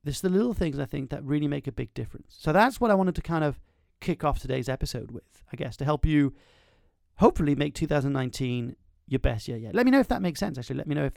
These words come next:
if that's helpful. I mean, the response has been really great, um, over on, on, on, on email, which was cool. The other thing I wanted to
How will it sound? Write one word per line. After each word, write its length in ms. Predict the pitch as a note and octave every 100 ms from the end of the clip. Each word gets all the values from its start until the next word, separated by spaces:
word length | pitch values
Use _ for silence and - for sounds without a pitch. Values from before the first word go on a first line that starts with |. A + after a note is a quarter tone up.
| -
if 140 | A#2+
that's 240 | B2+ -
helpful. 260 | - B2+ C#3
I 40 |
mean, 140 | C#3 D3+ - - - -
the 60 |
response 320 | D#3+ - G#3 F3+
has 60 |
been 140 | D#3 D3+
really 120 | D#3+
great, 360 | B2 D3+ - - _ -
um, 380 | B2+ B2 A#2+ - _ _ -
over 320 | C3 A#2 B2
on, 100 | B2
on, 160 | B2 A#2+
on, 240 | B2+ A#2+ -
on 120 | B2+
email, 360 | C3 C4 - _ _ -
which 160 | C3
was 100 | C3
cool. 440 | - - A2+ C3 F#3+ _ _ _ -
The 80 | A#3
other 120 | C#4+
thing 160 | B3 G#3+
I 40 |
wanted 220 | F#3 F3
to 300 | - D#3+ D3